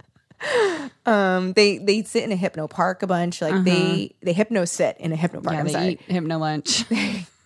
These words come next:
Speaker 1: Hypno eat,
Speaker 2: Yeah, I'm
Speaker 1: hypno
Speaker 2: sorry.
Speaker 1: lunch.
Speaker 2: They eat hypno pellets.
Speaker 1: Oh, right, right, right.
Speaker 2: Yeah, 'cause nobody needs food in the future.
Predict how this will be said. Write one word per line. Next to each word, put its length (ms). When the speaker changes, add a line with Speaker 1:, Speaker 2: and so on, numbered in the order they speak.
Speaker 1:
Hypno 540
eat, 360
Speaker 2:
Yeah, 160
I'm 80
Speaker 1:
hypno 120
Speaker 2:
sorry. 120
Speaker 1:
lunch. 220
Speaker 2:
They 100
eat 320
hypno 400
pellets. 720
Speaker 1:
Oh, 200
right, 180
right, 200
right. 180
Speaker 2:
Yeah, 140
'cause 280
nobody 360
needs 200
food 240
in 60
the 80
future. 400